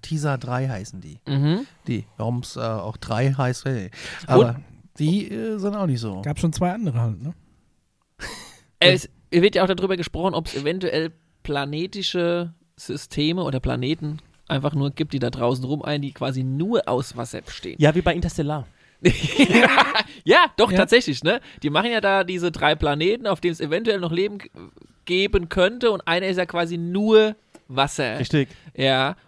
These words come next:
Speaker 2: und, äh, da ist die Frage an ihn, ja, ist es denn möglich, dass auf solchen Planeten noch Lebewesen sein könnten? Und dann sagt er, ja, ist überhaupt kein Problem.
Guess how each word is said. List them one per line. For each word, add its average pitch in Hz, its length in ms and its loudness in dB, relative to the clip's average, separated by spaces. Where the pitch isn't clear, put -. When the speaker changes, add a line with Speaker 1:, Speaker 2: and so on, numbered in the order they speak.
Speaker 2:
und, 151 300 0
äh, 147 220 0
da 156 100 -2
ist 156 160 -2
die 160 60 -12
Frage 175 560 2
an 180 140 -2
ihn, 165 300 -4
ja, 127 280 0
ist 160 220 -2
es 185 160 -2
denn 131 300 -4
möglich, 160 400 -2
dass 147 160 -4
auf 127 140 -6
solchen 165 400 -2
Planeten 143 560 -2
noch 127 320 -4
Lebewesen 135 840 -2
sein 127 340 -2
könnten? 160 260 -2
Und 165 60 -6
dann 147 80 -2
sagt 139 180 -6
er, 120 60 -4
ja, 110 140 -2
ist 147 200 -14
überhaupt 139 240 -4
kein 180 160 -4
Problem. 147 420 0